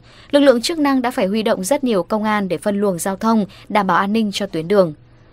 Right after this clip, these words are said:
Trước đó, đại diện Grab cho biết, theo Nghị định một trăm hai mươi sáu, thuế V A T mười phần trăm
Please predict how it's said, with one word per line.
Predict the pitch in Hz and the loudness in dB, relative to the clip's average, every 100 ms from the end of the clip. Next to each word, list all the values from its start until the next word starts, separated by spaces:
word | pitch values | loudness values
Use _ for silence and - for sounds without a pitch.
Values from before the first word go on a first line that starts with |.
| - - | -20 0
Trước | 262 | 0
đó, | 214 185 | 4 4
đại | 190 190 | 4 0
diện | 196 175 | -2 -4
Grab | 214 233 | -2 -2
cho | - 226 | -2 -4
biết, | 202 294 - | 0 0 0
theo | 240 214 | -6 -2
Nghị | 196 | -2
định | 208 185 | -2 -2
một | |
trăm | 175 220 208 | -6 -6 -6
hai | 208 | -6
mươi | 196 | -4
sáu, | - 196 165 202 - - - | -4 -2 0 -2 -6 -20 -6
thuế | 214 185 | 0 0
V | 220 | 2
A | 220 214 | 0 0
T | - 226 208 | 0 -2 -2
mười | 202 202 | 0 -2
phần | 208 185 | -2 -4
trăm | - 226 214 | -4 -4 -4